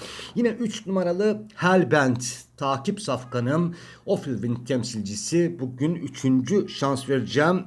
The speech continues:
isim olacak. Yine sekiz numaralı Galyalılar özellikle son yarışında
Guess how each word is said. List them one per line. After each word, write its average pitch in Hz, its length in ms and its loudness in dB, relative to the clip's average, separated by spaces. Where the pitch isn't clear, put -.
isim 151 360 -2
olacak. 131 580 2
Yine 123 360 -2
sekiz 139 540 -6
numaralı 110 440 -2
Galyalılar 131 1120 4
özellikle 110 500 -6
son 135 240 -4
yarışında 120 920 0